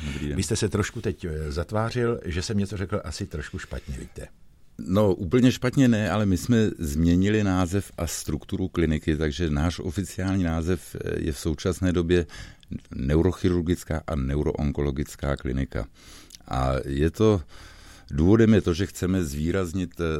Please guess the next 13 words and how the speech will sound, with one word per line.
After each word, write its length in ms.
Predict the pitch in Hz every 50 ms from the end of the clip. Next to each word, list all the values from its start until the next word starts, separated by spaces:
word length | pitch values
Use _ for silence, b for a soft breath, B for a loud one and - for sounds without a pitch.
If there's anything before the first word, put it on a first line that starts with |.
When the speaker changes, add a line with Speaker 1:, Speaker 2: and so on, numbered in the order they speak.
| 76 73 69 71 - - - 67
Speaker 1:
víceméně 540 | 69 76 76 - - 92 82 87 87 87 85
potřebu 680 | - - 82 76 - - - 92 80 80 87 87 80 69 - - B B B B B B B -
dobré 380 | 65 71 71 71 80 82 82
neuroonkologické 1000 | 76 73 69 71 73 76 - 78 78 71 76 76 76 73 78 76 - - - 80 73
péče 360 | - 76 73 71 - - -
pro 380 | - - 78 73 73 73 73 71 - -
pacienty 520 | - - 71 - - 78 73 69 - 76 71
s, 240 | - - - - 69
eh, 40 | 67 67 67 69 71 71 69 69 71 73 71 69 - - - - - - - _ - - -
nádorovým 500 | 65 65 67 69 69 71 71 69 69 71
onemocněním 480 | 71 67 65 69 67 - - 76 69
nervového 340 | 67 64 64 65 65 67 65
systému, 500 | - - 71 - - - 69 67 64 -